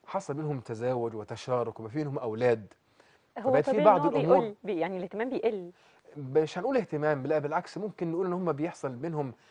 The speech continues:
Speaker 1: نوع من ال-، آه، التصاهر الروحي.
Speaker 2: آه.
Speaker 1: يعني اللي هو، آه، آه،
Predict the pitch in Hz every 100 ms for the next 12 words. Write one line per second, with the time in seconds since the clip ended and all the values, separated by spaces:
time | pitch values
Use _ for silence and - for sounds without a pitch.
0 | _ - 147 180 143 139 131 123 117 123
1 | 113 110 123 117 147 - 160 147 131 113
2 | 110 - - _ _ _ _ _ 202 196
3 | - - _ 117 123 113 117 113 107 -
4 | - _ _ _ _ _ _ _ _ _
5 | _ _ _ _ _ - 120 117 123 151
6 | 202 185 180 175 - _ _ _ _ _
7 | _ _ 120 120 117 117 113 110 107 107
8 | 104 104 101 101 101 101 113 120 101 95
9 | 92